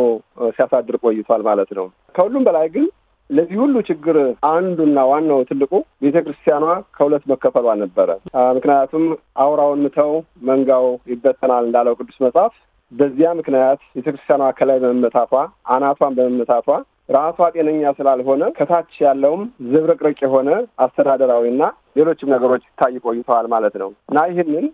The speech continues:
ለማስተካከል ብዙ ሁኔታ ብዙ ርቀት መሄድ መቻል አለበት ቅዱስ ሲኖዶስን ብዬ ገምታለሁ። አንዱና ዋናው ወደ መፍትሄው ከመጣን ቤተ ክርስቲያኗ ለአንድ ቤተ ክርስቲያን አገልጋይ ብቁ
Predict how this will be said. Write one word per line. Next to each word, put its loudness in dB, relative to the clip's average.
ለማስተካከል -2
ብዙ -4
ሁኔታ 0
ብዙ -2
ርቀት -2
መሄድ 0
መቻል 0
አለበት 0
ቅዱስ -8
ሲኖዶስን 0
ብዬ -2
ገምታለሁ። -2
አንዱና 0
ዋናው 0
ወደ 0
መፍትሄው 0
ከመጣን -2
ቤተ 0
ክርስቲያኗ -2
ለአንድ 0
ቤተ 0
ክርስቲያን -2
አገልጋይ 0
ብቁ 0